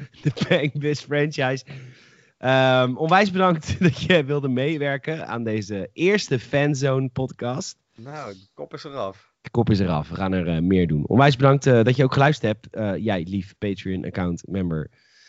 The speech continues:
Speaker 1: Ehm, we, we, ja, we gaan, eh, binnenkort gaan we nog meer franchise behandelen. Ik heb namelijk ook een favoriete franchise. Die kan ik al wel
Speaker 2: Da,
Speaker 1: teasen.
Speaker 2: da, da. Zoals, eh, is het iets met Star Wars misschien?
Speaker 1: Nee.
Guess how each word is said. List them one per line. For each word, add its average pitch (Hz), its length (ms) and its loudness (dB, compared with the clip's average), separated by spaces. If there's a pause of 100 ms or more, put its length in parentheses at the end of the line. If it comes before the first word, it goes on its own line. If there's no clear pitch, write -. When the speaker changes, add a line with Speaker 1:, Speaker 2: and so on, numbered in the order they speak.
(240)
Speaker 1:
Ehm, 101 760 0 (600)
we, 107 320 -6
we, 113 240 -4
ja, 123 340 0
we 107 80 -6
gaan, 123 260 0
eh, 104 80 0 (140)
binnenkort 143 400 0
gaan 127 160 0
we 120 60 2
nog 139 120 0
meer 147 120 2
franchise 135 400 0
behandelen. 107 380 -2
Ik 180 200 0
heb 143 240 2
namelijk 120 420 2
ook 143 220 2
een 139 140 -2
favoriete 147 420 0
franchise. 151 800 -2
Die 127 120 -10
kan 123 140 0
ik 107 100 -6
al 98 60 -6
wel 214 100 0
Speaker 2:
Da, 214 60 -2
Speaker 1:
teasen. - 300 -12
Speaker 2:
da, 202 280 0 (160)
da. 120 760 -4 (680)
Zoals, 113 240 -10
eh, 113 240 -8
is 117 80 -12
het - 100 -18
iets 127 120 -16
met 110 100 -10
Star 147 280 -6
Wars 147 160 -12
misschien? 175 360 -16 (140)
Speaker 1:
Nee. 233 460 -2